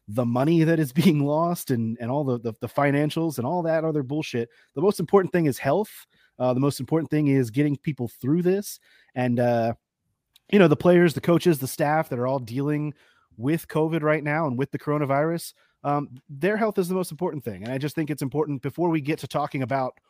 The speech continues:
what it means for the team and what it means for games. Um, I just think it's important to, to, to lay that marker down and say that we care about those things,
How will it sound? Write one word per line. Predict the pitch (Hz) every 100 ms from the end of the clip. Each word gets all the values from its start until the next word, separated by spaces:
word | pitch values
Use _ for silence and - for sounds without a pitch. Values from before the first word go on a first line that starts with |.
| _
what | 107 147
it | 151 135
means | 147 151 143 131
for | 143
the | 127
team | 135 160 156 127
and | 123 123
what | 131
it | 143
means | 135 135 127
for | - 127
games. | 127 139 113 110 - _ _ _ 123
Um, | 123 120
I | 117
just | 120 139
think | 147
it's | 135 127
important | 110 139 135
to, | 139 123
to, | 117 131
to | -
lay | 120 123 143
that | 139
marker | 127 131 123
down | 113 123 135 143
and | 120
say | - 131 147
that | 123 113 _ _ _ _ _ -
we | 160
care | - 180
about | 160 135 127
those | 123 113
things, | - 127 117 107